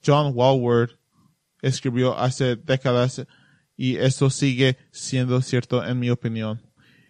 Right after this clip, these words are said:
En última instancia, su encanto radica en su flexibilidad. El intérprete puede cambiar el sentido literal y gramatical de la escritura para que coincidencia con su propio sistema de interpretación.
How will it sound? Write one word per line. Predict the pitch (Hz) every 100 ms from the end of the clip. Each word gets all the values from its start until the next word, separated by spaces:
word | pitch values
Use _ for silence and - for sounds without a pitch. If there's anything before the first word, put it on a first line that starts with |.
| _
En | 135
última | 156 156 165 170 170 - _
instancia, | 143 - 139 - 127
su | 123 - 143 127 _
encanto | - 127 143 143 156 139
radica | 135 131 131 127 117
en |
su | 127 131
flexibilidad. | - 123 - 123 113 113 123 123 113 - _ -
El | 127
intérprete | 127 131 139 135 127 120
puede | - 123 123 131
cambiar | 131 127 117 123
el | 110 120
sentido | 127 123 127 123
literal | 123 120 113 113 120 117
y |
gramatical | 110 117 110 110 117 117 113 117
de | 117
la | 113
escritura | 113 113 - 120 113 110 - - _ _
para | 127 120 113 - _ _
que | - 127
coincidencia | 123 127 127 123 120 135 -
con | 123 123
su | 127 117
propio | 127 123 127 123
sistema | 123 120 123 117
de | 110 110
interpretación. | 123 113 - 110 113 117 110